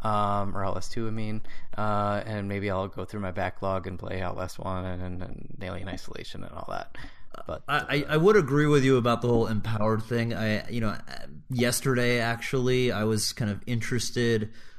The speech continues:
Speaker 2: um, in, you know, Outlast two came out, and, you know, Resident Evil seven has kind of piqued my interest in horror games again. So I played the demo, and you're totally right. Like, you know, you're, you're, you have no fucking weapons. You just have to run away and hide, and it just,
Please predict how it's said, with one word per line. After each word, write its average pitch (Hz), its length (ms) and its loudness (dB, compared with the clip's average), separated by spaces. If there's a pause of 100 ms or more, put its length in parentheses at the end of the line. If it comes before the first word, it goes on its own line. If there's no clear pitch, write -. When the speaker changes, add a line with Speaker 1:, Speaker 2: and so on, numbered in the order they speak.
(180)
Speaker 2:
um, 107 540 0
in, 107 760 2 (380)
you 131 80 0
know, 127 80 2
Outlast 117 480 0
two 123 160 2
came 117 280 2
out, 107 360 4
and, 98 180 -2
you 95 80 -2
know, 95 220 -2
Resident 107 320 0
Evil 104 140 2
seven 101 480 -2
has 92 200 -4
kind 104 160 -4
of - 160 -6
piqued - 280 -4
my 104 140 0
interest 101 340 -4
in 101 80 -4
horror 107 280 0
games 104 300 0
again. 104 360 0 (280)
So - 120 0
I - 40 6
played 208 260 4
the 139 80 6
demo, 139 800 4
and 117 440 2
you're 113 120 2
totally 123 480 4
right. 95 380 0
Like, 92 260 -4 (360)
you 113 60 2
know, 107 80 4
you're, 110 280 6
you're, 120 320 0
you 123 180 2
have 131 140 4
no 143 220 6
fucking 139 400 0
weapons. 113 440 2
You 107 80 2
just 104 140 2
have 120 140 -2
to 110 80 0
run 107 280 4
away 101 360 4
and 98 100 -2
hide, 95 520 2
and 113 160 -2
it 113 120 2
just, - 420 0